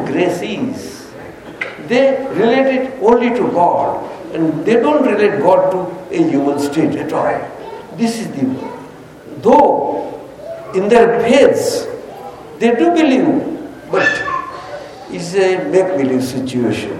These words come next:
Speaker 2: Right.
Speaker 1: by those who feel that we understand.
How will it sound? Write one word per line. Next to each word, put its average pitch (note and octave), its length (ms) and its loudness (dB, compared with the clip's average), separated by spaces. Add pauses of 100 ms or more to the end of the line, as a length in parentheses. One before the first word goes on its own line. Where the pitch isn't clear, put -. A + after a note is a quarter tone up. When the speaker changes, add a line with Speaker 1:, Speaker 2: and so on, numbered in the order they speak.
(140)
Speaker 2:
Right. - 160 -6 (480)
Speaker 1:
by - 220 4 (540)
those G#3+ 400 0 (320)
who F3 180 -4 (220)
feel C4 260 2 (400)
that D#3 220 0
we D#3 160 2
understand. - 720 0